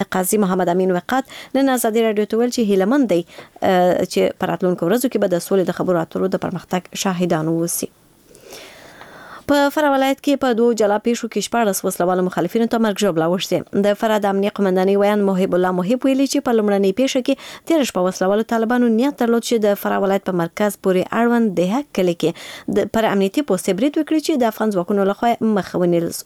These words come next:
ونیول سوه. په بله پیښه کې بیا طالبانو تېره ورځ د فراه رود په دوراهي کې د افغان امنیتي ځواکونو پر اکمالاتي کاروان د حملې نیت درلود.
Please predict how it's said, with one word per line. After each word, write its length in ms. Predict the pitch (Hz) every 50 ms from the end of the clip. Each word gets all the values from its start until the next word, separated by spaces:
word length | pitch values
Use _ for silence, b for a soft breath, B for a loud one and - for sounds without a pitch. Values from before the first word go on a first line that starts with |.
| _ - 202
ونیول 280 | 208 190 180 170 160 - -
سوه. 100 | 143 - B B B B B B B B B - 277
په 180 | 269 262 254 247
بله 180 | 277 269 262 254 262
پیښه 160 | 254 233 254 240
کې 120 | - - 220 240
بیا 100 | 247 240 240 240 - 240
طالبانو 380 | 220 214 208 226 226 220 208
تېره 240 | - 226 208 208 196
ورځ 200 | 208 220 214 208 202
د 100 | 190 185 -
فراه 240 | 180 170 175 175 196
رود 180 | 240 269 - - 226
په 80 | 208 185 190
دوراهي 400 | 180 175 170 180 196 277 294 277 - 196
کې 500 | 160 - - - - - - - - 208
د 120 | 220 226 - 190
افغان 200 | - 226 220 202
امنیتي 300 | 196 196 190 - 214 - 180
ځواکونو 280 | 180 - 226 226 208 208
پر 100 | 175 175
اکمالاتي 480 | - 185 175 160 160 180 - 294 302 - 233
کاروان 360 | 185 180 180 190 214 233 226
د 100 | 196 190
حملې 560 | 175 180 175 175 185 190 - - - 208 208 208 202
نیت 260 | 190 170 156 - - -
درلود. 320 | 165 165 160 160 160 B